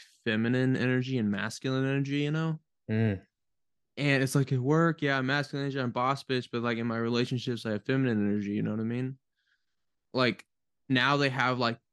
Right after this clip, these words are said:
Speaker 1: the necessity, they need the necessity to, like, switch back and forth. So then, like,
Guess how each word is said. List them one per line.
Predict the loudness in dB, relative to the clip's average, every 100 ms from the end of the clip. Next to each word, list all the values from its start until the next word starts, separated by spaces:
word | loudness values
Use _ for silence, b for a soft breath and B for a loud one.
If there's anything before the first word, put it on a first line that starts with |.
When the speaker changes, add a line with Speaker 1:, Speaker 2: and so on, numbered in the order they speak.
| -6
Speaker 1:
the | -2
necessity, | -2 -2 0 0 0 -4 -4
they | -2 -2 -2
need | -2 -2
the | -2
necessity | -4 -4 -6 -4 -4
to, | -2
like, | -2 -4
switch | -4 -2 -2 -2
back | -4 -2
and | -6
forth. | -2 2 2 0 -4
So | 0 0
then, | 2 2
like, | 0 -4